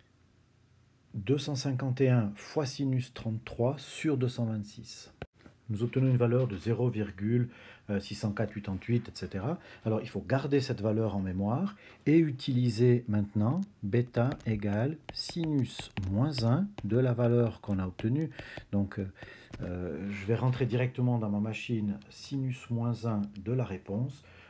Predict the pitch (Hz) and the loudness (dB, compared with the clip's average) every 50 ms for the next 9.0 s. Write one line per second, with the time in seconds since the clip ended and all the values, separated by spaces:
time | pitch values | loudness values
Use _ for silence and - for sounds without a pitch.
0 | - - - 117 104 110 113 101 110 104 107 107 104 104 104 107 113 123 127 123 | -20 -12 -8 -6 -2 -2 -2 -2 -2 -2 0 0 0 0 0 0 0 0 -2 -2
1 | 107 98 98 104 110 120 123 - - - 117 120 123 - - 110 127 127 - - | -4 -2 -2 0 0 -2 -2 -6 -6 -4 -2 -2 -2 0 0 0 0 -2 -6 -10
2 | - - 135 131 127 - - - - - - - - - - - - - - - | -2 -2 -2 -2 -2 -10 -16 -20 -20 -20 -20 -20 -20 -20 -20 -20 -20 -20 -20 -20
3 | - _ - _ - - - - - - - - - - - - - - - - | -20 _ -20 _ -20 -16 -16 -14 -12 -12 -14 -14 -14 -18 -20 -20 -20 -20 -16 -12
4 | - 98 110 120 120 - 104 98 107 110 117 120 123 127 131 - - - 104 92 | -6 -2 -2 -2 -2 -2 -4 -2 0 2 2 2 2 0 -2 -4 -6 -12 -10 -4
5 | 92 113 120 127 123 - - - 123 113 107 - - - 95 85 101 110 120 120 | -2 -2 -2 -2 -2 -4 -4 0 0 0 0 -2 -8 -12 -8 -2 0 0 0 0
6 | - - 110 107 107 107 110 - - - 95 85 101 98 - - - - - - | 0 0 0 0 2 0 -2 -4 -6 -8 -4 -2 -2 -2 -2 -6 -14 -14 -16 -18
7 | - - - 107 101 - 113 104 - - 143 151 160 - - - - 113 110 - | -16 -8 -4 -4 -2 -2 -4 -6 -2 -2 -2 -2 -2 -4 -8 -8 -6 -6 -6 -6
8 | - 123 123 127 - 127 127 120 110 - - 104 101 92 95 90 90 87 - - | -4 -4 -4 0 2 2 2 2 0 -2 -4 -4 -4 -4 -4 -6 -6 -8 -10 -16